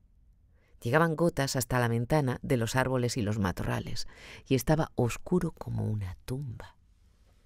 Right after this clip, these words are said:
Así que apenas se distinguían algunas manchas imprecisas que indicaban la presencia de un objeto. Svidrigailov, inclinado, con los codos apoyados en el alféizar de la ventana,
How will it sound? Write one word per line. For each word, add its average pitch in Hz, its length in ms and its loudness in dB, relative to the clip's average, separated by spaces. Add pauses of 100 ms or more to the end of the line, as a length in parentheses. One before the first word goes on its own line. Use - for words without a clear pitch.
(640)
Así 127 260 -2
que - 100 -4
apenas 147 380 2
se 131 100 -4
distinguían 117 600 0
algunas 123 420 0
manchas 135 480 2
imprecisas 135 760 0 (320)
que 170 100 8
indicaban 151 560 6
la 127 100 6
presencia 135 540 0
de 113 100 2
un 107 140 2
objeto. - 420 -6 (1500)
Svidrigailov, 147 720 6 (340)
inclinado, 117 720 0 (480)
con 160 160 12
los 131 120 8
codos 160 380 8
apoyados 151 540 6
en 139 100 4
el 113 140 6
alféizar 143 500 2
de 143 80 4
la 131 120 4
ventana, 120 540 2